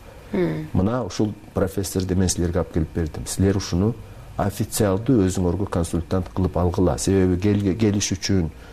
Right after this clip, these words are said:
Speaker 2: э, виза алыш үчүн, мындай бирөөлөргө барыш үчүн да бир статус керек да. Биз макулдашканбыз, бирок азыр Индияда, э, ковид күчөгөнүнө байланыштуу рейстер токтоп калды дагы, биздин бул программабыз ишке ашпай калды.
Speaker 1: Мгм.
Speaker 2: Экинчиси,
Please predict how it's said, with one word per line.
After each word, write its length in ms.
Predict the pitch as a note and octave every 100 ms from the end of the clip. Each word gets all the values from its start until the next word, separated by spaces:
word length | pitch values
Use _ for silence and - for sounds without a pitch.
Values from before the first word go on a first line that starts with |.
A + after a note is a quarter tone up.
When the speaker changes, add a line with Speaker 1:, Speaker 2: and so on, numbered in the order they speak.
| - -
Speaker 2:
э, 280 | D#2+ E2+ E2
виза 340 | F#2 G2+ F#2+ G2+
алыш 240 | G2+ -
үчүн, 400 | G#2 - G#2 E2 - - - -
мындай 260 | F2 D2+
бирөөлөргө 580 | - F#2 F#2+ G2 G2+ G2+
барыш 260 | G2+ G2 -
үчүн 180 | G#2 G2
да 80 | F#2+
бир 140 | F#2+
статус 420 | - B2 B2+ -
керек 260 | - F2+ -
да. 140 | - - - -
Биз 140 | C3+
макулдашканбыз, 720 | A#2+ A#2+ A#2+ B2 A#2 B2+ C#3 A#2+
бирок 340 | G#2 G2+ -
азыр 260 | G2+ G2+ G#2
Индияда, 560 | G#2 G2+ F2+ F2+ E2 - - - - -
э, 380 | D#2+ F2 E2+ D2+
ковид 380 | G#2+ F#2+ F2 - - -
күчөгөнүнө 500 | - - F#2+ F#2 F2+
байланыштуу 680 | F#2 F#2 G2 - - C3+ - -
рейстер 420 | - G2+ F2 - F2
токтоп 380 | F#2 - G2
калды 220 | - F2 E2
дагы, 220 | F2+ A2+
биздин 380 | G#2 F#2+ F#2+ G2 -
бул 120 | F#2+
программабыз 500 | F2 E2 E2+ E2+ -
ишке 180 | - E2
ашпай 260 | - D2+
калды. 180 | C#2+ A#2+ - -
Speaker 1:
Мгм. 300 | G3 E3+ D#3+ - G2+
Speaker 2:
Экинчиси, 540 | G#2 C3+ C3+ - D#2